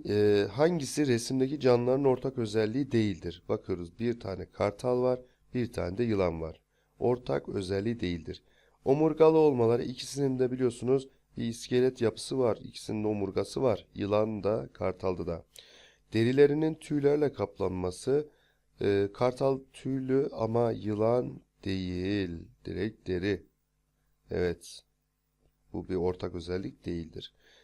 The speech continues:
Diğerlerine bakalım. Et ile beslenmeleri, ikisi de etle besleniyor. Etoburdur. Yumurta ile çoğalmaları, evet, ikisi de yumurta ile, yumurta ile çoğalıyorlar. Yani cevabımız derilerinin tüylerle kaplı olması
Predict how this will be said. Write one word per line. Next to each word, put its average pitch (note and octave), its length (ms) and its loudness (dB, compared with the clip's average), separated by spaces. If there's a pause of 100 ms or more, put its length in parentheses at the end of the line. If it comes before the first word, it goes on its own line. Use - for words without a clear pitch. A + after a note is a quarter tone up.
(200)
Diğerlerine A#2 500 4
bakalım. A2 400 -2 (320)
Et C3+ 200 0
ile G#2+ 180 4
beslenmeleri, F#2 640 -2
ikisi - 340 -8
de A2 60 2
etle G#2 480 -2
besleniyor. F#2 720 -2
Etoburdur. F2+ 800 -2 (400)
Yumurta B2 380 2
ile F2+ 180 0
çoğalmaları, G#2 800 0 (240)
evet, F2 200 -4
ikisi - 400 -8
de A2+ 60 0
yumurta G2 460 -4
ile, F2+ 300 -4 (100)
yumurta G2+ 360 -4
ile G2 260 0
çoğalıyorlar. F#2 880 -2 (420)
Yani F2+ 200 -2
cevabımız G2 720 0 (180)
derilerinin F2 460 0
tüylerle F2+ 540 -6
kaplı G#2 600 -4
olması F2+ 680 -2